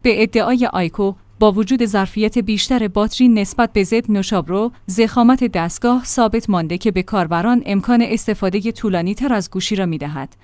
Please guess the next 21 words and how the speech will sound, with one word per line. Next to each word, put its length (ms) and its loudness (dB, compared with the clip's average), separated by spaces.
آنطور 340 4
که 160 -2
آیکو 400 -2
ادعا 420 -2
می‌کند 440 -2
زد 240 0
نوشابرو 400 0
ایندرنس 580 -2
ایدیشن 340 -2
می‌تواند 680 2
بیست 260 0
و 60 2
دو 160 0
هفت 240 -2
ساعت 440 0
به 100 0
طور 260 -2
مداوم 540 2
ویدیو 280 -6
پخش 360 -4
کند. 320 -8